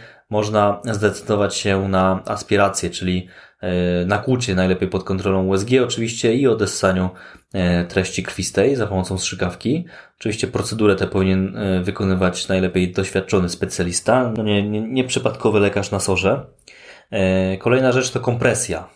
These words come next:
E, tak jak wspomniałem już w przypadku seromatu, tutaj, e, chirurg, e, powinien zalecić noszenie obrez-, o-, odzieży kompresyjnej w celu zmniejszenia jakby potencjalnego,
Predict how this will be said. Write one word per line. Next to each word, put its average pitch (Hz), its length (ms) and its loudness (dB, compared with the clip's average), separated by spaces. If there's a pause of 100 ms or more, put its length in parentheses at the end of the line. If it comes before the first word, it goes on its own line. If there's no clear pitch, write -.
E, 95 500 -4 (160)
tak 143 140 2
jak 113 120 0
wspomniałem 110 540 0
już 92 120 -2
w - 80 -14
przypadku - 380 -4
seromatu, 113 520 0 (400)
tutaj, 101 440 0
e, 104 120 -2
chirurg, 104 460 0
e, 110 40 -4 (580)
powinien 104 300 0
zalecić 95 360 2
noszenie 98 340 -2
obrez-, 98 440 0
o-, 123 200 -4
odzieży 120 360 2
kompresyjnej 113 600 0
w 113 40 -4
celu 110 300 0 (280)
zmniejszenia 120 840 2 (320)
jakby 95 240 -4
potencjalnego, 98 880 2